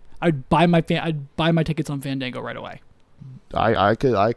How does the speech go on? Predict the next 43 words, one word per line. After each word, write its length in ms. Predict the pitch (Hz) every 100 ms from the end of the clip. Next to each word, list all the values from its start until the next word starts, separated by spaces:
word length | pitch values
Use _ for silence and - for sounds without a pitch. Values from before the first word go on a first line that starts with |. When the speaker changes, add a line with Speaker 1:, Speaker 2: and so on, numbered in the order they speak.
| - -
Speaker 2:
I 180 | 117
could 160 | 127 160
get 120 | 165
on 80 | 160
board 140 | 135 135
with 100 | 131
that. 280 | 135 170
The 100 | -
other 140 | 123 127
one, 260 | 123 123
uh, 200 | 117 113 110
I 40 | 117
thought 280 | - 123
of, 260 | 123 120 120
uh, 280 | 110 107 107 120 - - - -
even 100 | 131
though 60 | 131
I 60 | 127
didn't 180 | 110 117
love 480 | 123 117 117 113
Kong 220 | - 127 123
Skull 200 | - 110 120
Island, 340 | 160 190 - 214 _ -
Jordan 260 | 117 113 113
Vogt 180 | 117
Roberts, 600 | 107 104 113 160 - -
Speaker 1:
Hmm. 100 | 226 370 269 - -
Speaker 2:
uh, 240 | 107 101 110
he 140 | 113
could 180 | 123 127
be, 280 | 123 117 113
at 140 | -
least 260 | 143 156 - -
give 160 | - 139
something 380 | 147 139 120 107
different 580 | 131 - 113 110 - -
to 100 | -
the 80 | 117
franchise 500 | 120 107 107 110 110
at 60 | 107
the 60 |
very 240 | 117 107 104
least. 380 | 107 127 -